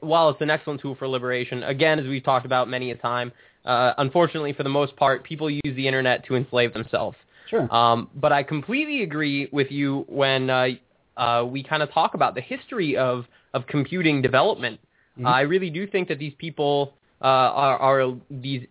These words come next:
Speaker 1: these elite forces, uh, that have funded this kind of, uh, computing revolution, either through darpa or, uh, or arpanet or the university network system. Uh, really, from the fifties to almost the early eighties,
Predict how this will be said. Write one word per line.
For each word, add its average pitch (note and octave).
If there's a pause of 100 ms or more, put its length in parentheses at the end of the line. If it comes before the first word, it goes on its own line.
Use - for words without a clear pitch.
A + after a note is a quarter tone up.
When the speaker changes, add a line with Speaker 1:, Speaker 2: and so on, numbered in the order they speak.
Speaker 1:
these C3
elite C#3
forces, C3 (380)
uh, B2
that B2
have A#2+
funded D#3
this C3+
kind C3+
of, C3 (360)
uh, B2+
computing C#3+
revolution, C3+
either B2
through A#2+
darpa D#3+ (320)
or, B2
uh, A#2+ (440)
or A#2+
arpanet D#3
or B2
the A#2+
university C#3
network D3+ (100)
system. C#3+ (380)
Uh, C3+
really, F3 (120)
from D#3+
the D3+
fifties F#3 (120)
to D3+ (460)
almost E3
the C#3+
early D#3+
eighties, C#3